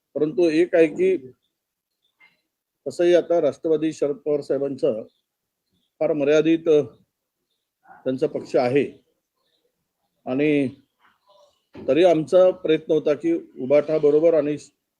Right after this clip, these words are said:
शरद पवार साहेबांच्या बरोबर युती करायची, आघाडी करायची.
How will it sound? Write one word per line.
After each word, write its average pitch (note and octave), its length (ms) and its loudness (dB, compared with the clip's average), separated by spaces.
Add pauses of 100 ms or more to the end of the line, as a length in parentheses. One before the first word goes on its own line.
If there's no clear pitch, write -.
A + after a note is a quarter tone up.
(520)
शरद C#3+ 220 0
पवार C#3+ 280 0
साहेबांच्या C#3 480 -2
बरोबर C#3+ 300 -2
युती D3+ 420 -8 (160)
करायची, D3 400 0
आघाडी B2+ 300 -6
करायची. C3+ 500 -4